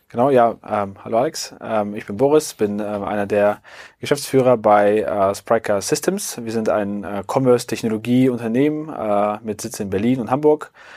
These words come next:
und, äh, bauen das, was wir Spryker Commerce O S nennen, also ein Betriebssystem für Commerce. Ähm, am Ende des Tages ist es ein System, was unabhängig davon, wo der Kunde sich befindet, also was der eigentliche Touchpoint oder das Interface ist, ob das jetzt eine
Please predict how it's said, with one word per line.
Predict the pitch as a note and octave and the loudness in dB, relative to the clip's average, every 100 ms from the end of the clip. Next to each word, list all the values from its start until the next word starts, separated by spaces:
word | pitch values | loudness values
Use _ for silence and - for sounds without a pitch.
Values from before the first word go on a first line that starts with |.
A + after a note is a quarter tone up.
| - - | -20 -10
und, | G#2+ G#2+ G2+ | -6 -6 -4
äh, | G2 G#2 | -2 0
bauen | F#2+ G2+ G#2 | 2 4 4
das, | G#2+ G#2 | 2 -2
was | G#2 - | -4 -6
wir | G#2 | -6
Spryker | - - G#2+ G#2+ | -2 0 0 -2
Commerce | - A2 A2 G#2+ | -2 0 0 2
O | |
S | A#2 C3+ | 2 2
nennen, | C3 A#2+ | 0 0
also | G#2 | -2
ein | F#2+ | -4
Betriebssystem | G2 - C3 A#2 - G2+ | -8 -8 -6 -6 -6 -6
für | G#2 - | -6 -2
Commerce. | C3 C#3 C#3 - - - - - | 2 4 2 -2 -16 -20 -20 -6
Ähm, | A2 G2+ G2+ | 0 0 0
am | G#2+ | -2
Ende | G#2+ | 0
des | G#2+ | 0
Tages | - A2 G#2 | 2 0 0
ist | G2+ | -2
es | G#2+ | -2
ein | G2 | -2
System, | G2+ - A2+ A#2 | -6 -4 -2 0
was | G#2+ F#2+ | 0 -2
unabhängig | B2 A#2 A2+ G2+ | 0 0 0 0
davon, | G#2+ G#2+ A#2 G2+ | 2 2 0 -8
wo | G2+ A2+ | -4 -2
der | A2 | -2
Kunde | G2+ A#2+ A2+ | -2 -4 -4
sich | G2+ G2 | -6 -8
befindet, | G2+ - A#2 A2 | -8 -4 0 0
also | G2 G2+ | -2 0
was | G2+ - | -2 0
der | G2 F#2 | -2 0
eigentliche | F2 G2+ G2+ - | -2 -4 -10 -4
Touchpoint | C#3+ - - A#2+ A#2 | -2 0 0 0 0
oder | G#2 | -2
das | F#2 | -2
Interface | C#3 C3+ A#2 A2 G#2 | 0 0 2 2 2
ist, | A2 | -2
ob | G2 | -6
das | G2 - | -6 -4
jetzt | F#2 - | -8 -6
eine | G2 | -10